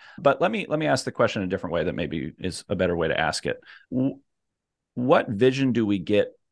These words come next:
of the West in women artists that differs from the vision that we get from male artists of the West?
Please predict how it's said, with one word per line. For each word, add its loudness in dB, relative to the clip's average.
of 2
the 2
West 0
in 2
women 4
artists 4
that -6
differs -2
from -2
the -2
vision -2
that -2
we -4
get -4
from -2
male 0
artists -4
of -12
the -8
West? -8